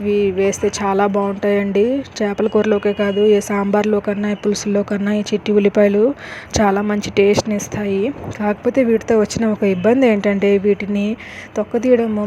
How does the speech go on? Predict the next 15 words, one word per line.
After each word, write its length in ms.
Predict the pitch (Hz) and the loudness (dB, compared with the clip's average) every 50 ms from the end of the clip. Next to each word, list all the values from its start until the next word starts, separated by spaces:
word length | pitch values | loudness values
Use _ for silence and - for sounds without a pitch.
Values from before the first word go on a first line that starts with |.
| 208 202 | -4 -4
మహా 240 | 202 190 220 220 233 226 233 | -4 -2 -2 -2 0 0 -2
కష్టం 280 | 214 - - 226 208 208 202 | -2 -2 -4 -4 -4 -4 -2
అండి, 120 | 196 202 196 - | -4 -4 -4 -4
చిరాకు 320 | 214 196 214 220 214 - - | -2 0 0 -2 -2 -2 -8
పుట్టించేస్తాయి. 800 | 226 196 - 220 196 196 202 196 - - - 208 202 202 196 214 285 311 - - - - - - | -8 -6 -4 -4 -4 -2 -4 -4 -6 -6 -4 -2 -2 0 0 -2 -2 -4 -6 -10 -10 -8 -4 0
So, 40 | 240 226 214 | 0 2 2
అందుకని 340 | 208 208 - 247 247 254 240 233 | 2 0 0 0 0 0 0 0
నేనేం 320 | 214 208 208 208 214 226 240 233 | 0 0 0 0 0 0 2 2
చేస్తానంటే, 680 | 233 220 220 - - 214 202 202 196 196 185 214 202 196 208 277 - - - - - - - 220 | 2 2 2 -2 -4 -2 -2 -2 -2 -4 -2 -2 0 0 0 -2 -4 -8 -14 -14 -14 -8 0 0
వీటి 180 | 226 214 226 220 202 | 2 2 2 2 2
ముచుకుల్ని 460 | 208 208 - 214 - 277 277 269 247 220 226 | 0 -2 -2 -2 -2 0 2 2 0 2 2
తీసేసి 500 | 214 202 - - 208 202 190 - 208 214 247 269 247 | 0 0 0 0 -2 -2 -2 -2 -2 0 2 2 2
ఇలా 140 | 233 220 208 196 196 | 2 2 2 2 2
వాటర్లో 400 | 196 196 202 - 233 254 254 226 208 208 | 0 0 -2 -2 -4 -2 -2 0 0 -2
వేసి 200 | 208 202 - | -2 -2 0